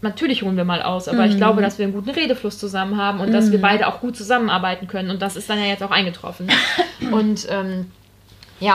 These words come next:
Speaker 1: aber bei, bei vielen Sachen, bei, also bei Sachen, wo mein Herz vielleicht nicht so dahinter steht, aber wo ich trotzdem denke, das ist für mein Leben im Moment wichtig,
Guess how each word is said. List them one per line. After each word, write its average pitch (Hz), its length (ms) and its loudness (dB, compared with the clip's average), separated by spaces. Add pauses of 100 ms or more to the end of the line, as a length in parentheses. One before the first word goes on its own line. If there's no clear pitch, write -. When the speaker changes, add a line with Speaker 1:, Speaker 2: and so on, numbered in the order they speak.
Speaker 1:
aber 202 220 2
bei, 202 220 2
bei 202 140 0
vielen 240 360 2
Sachen, 214 560 0
bei, 202 120 0 (240)
also 208 220 -2
bei 202 140 0
Sachen, 208 260 0
wo 208 60 2
mein 202 180 2
Herz 214 240 2
vielleicht 214 260 -2
nicht 220 140 2
so 220 80 -4
dahinter 220 380 0
steht, 269 220 -2
aber 208 200 2
wo 208 60 2
ich 208 80 0
trotzdem 214 320 -2
denke, 208 200 2
das 196 140 0
ist - 140 -6
für 208 60 -2
mein 190 180 0
Leben 202 220 4
im 196 100 2
Moment 190 280 -2
wichtig, 233 240 -6